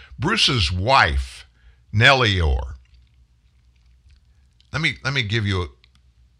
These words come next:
besides being husband and wife, let me give you a correlation of this story.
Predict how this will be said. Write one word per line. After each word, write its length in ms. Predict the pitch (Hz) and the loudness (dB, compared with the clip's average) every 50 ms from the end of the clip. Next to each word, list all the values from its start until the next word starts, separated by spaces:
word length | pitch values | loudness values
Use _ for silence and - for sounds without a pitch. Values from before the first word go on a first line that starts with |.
| _ _ _ - | _ _ _ -10
besides 440 | - 107 101 - 135 131 131 113 90 | -4 -2 0 2 4 2 2 2 0
being 200 | 95 113 107 95 | -2 0 0 2
husband 360 | 90 104 107 90 87 92 90 | 2 0 0 0 -2 -2 -2
and 160 | 85 80 80 80 | -2 -2 -2 -2
wife, 340 | 76 - 117 - - - - | -2 -2 -2 -4 -6 -6 -8
let 80 | 123 | -6
me 120 | 127 127 110 | -6 -6 -4
give 200 | 101 113 110 95 | -4 -4 -4 -4
you 180 | 98 92 85 | -4 -2 -2
a 60 | 80 71 | -4 -4
correlation 760 | - - - 104 101 92 85 82 87 87 85 - - 80 76 | -6 -6 -4 -2 -2 0 0 0 0 0 -2 -2 -2 -2 -2
of 100 | 73 69 | 0 0
this 160 | 69 69 69 | 2 2 2
story. 480 | - - - - - - - 52 - | 0 0 -2 -2 -2 -2 -2 -4 -8